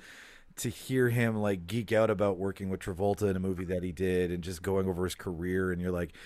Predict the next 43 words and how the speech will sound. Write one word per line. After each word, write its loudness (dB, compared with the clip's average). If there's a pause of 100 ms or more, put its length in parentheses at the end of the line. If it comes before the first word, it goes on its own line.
(260)
there's 2
such -2
an -2
authenticity 0
and 0
genuineness -2
in -2
him. -2 (100)
And, -2 (680)
like, -2 (320)
child 0 (180)
teen 0
actors 0
get -6
such -6
fucking -4 (100)
guff -6 (260)
these -2
days, 2
right? 2
Like, -4
they're -4
so -2
watched 0
'cause -6
it's -12
like, -6
you -4
know, -2 (440)
it's -20
a -20
pretty 0
hard 4
life 4
being -2
a -4
kid, 2
having -2
all -2
this -6
thrown 0
at -2
you -4